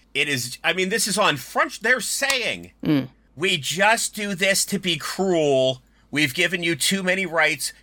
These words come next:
Speaker 1: Your pay's getting too high. We can't have this. This is what you get."
Speaker 2: Yeah.
Speaker 1: I mean, it's, Jesus Christmas.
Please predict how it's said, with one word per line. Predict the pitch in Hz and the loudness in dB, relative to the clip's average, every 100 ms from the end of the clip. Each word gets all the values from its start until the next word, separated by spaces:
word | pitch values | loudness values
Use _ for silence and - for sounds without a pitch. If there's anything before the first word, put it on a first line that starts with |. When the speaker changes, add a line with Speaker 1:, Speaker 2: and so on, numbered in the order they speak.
| - | -4
Speaker 1:
Your | 127 | -4
pay's | - 180 175 - | 0 2 2 2
getting | 175 170 | 0 0
too | 170 175 165 | 0 0 2
high. | 151 143 139 127 127 - _ | 2 4 4 4 0 -6 _
We | 127 139 | -4 -2
can't | - 165 185 - | -2 2 2 0
have | 156 185 170 127 | 0 2 2 0
this. | 107 98 - - - _ _ _ | 0 0 0 -4 -8 _ _ _
This | 156 160 170 - | 2 4 4 0
is | 156 131 | 0 -2
what | 127 131 - | 2 2 2
you | 113 127 | -6 -8
get." | 110 117 87 - - _ _ - | -6 -6 -6 -8 -18 _ _ -4
Speaker 2:
Yeah. | 135 123 | -4 0
Speaker 1:
I | 156 | 0
mean, | 170 175 190 | 2 0 2
it's, | 240 220 - - _ _ _ _ - | 0 0 -4 -8 _ _ _ _ -8
Jesus | - 339 403 330 208 - | -2 2 2 2 2 0
Christmas. | - - 359 381 262 180 - - | -2 -2 0 0 0 0 -2 -8